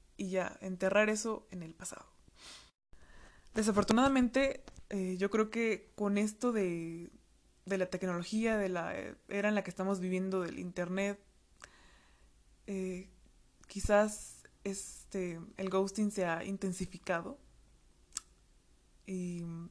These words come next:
y está dándose mucho, ¿no? Porque, pues, las redes sociales se prestan para esto. Eh, ya cualquier persona, nada más agarras tu teléfono,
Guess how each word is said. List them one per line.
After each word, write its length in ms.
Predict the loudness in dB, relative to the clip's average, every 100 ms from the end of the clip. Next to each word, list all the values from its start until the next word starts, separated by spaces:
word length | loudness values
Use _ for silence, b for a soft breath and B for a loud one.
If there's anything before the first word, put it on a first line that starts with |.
| -18 -14
y 60 | -12
está 260 | -4 0 2
dándose 320 | 0 -2 -2
mucho, 340 | -4 -8 -14 -20 _ B B B B B -10
¿no? 180 | -4 -4
Porque, 560 | -4 -6 -6 -6 -8 -12
pues, 580 | -10 -10 -10 -14 -16 -16 -10
las 160 | -4
redes 160 | -2 -2
sociales 320 | 0 2 2
se 80 | -2
prestan 320 | -4 -4 -4
para 160 | -4 -8
esto. 300 | -10 -16 -20 B B B B B B _ -8
Eh, 480 | -6 -6 -6 -10 -16 -20 -20 -8 2
ya 220 | 4 6
cualquier 300 | 2 0 2
persona, 760 | 2 4 4 6 6 4 0 -2
nada 200 | -2 2
más 220 | 2 2
agarras 300 | 2 2 0
tu 80 | -2
teléfono, 1000 | 2 2 2 0 2 2 2 0 -2